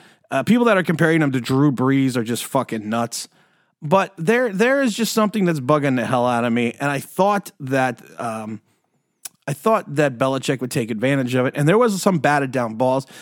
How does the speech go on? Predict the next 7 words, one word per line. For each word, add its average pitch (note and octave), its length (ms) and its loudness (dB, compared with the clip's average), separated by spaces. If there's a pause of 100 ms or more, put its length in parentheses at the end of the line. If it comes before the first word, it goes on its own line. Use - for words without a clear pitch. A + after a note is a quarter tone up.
(160)
But G#3 80 2
if A#3+ 140 0
you E4+ 80 4
watch A#3+ 400 2
Tommy F#3+ 340 0
DeVito's C#3 400 -2
windup G#2+ 640 -6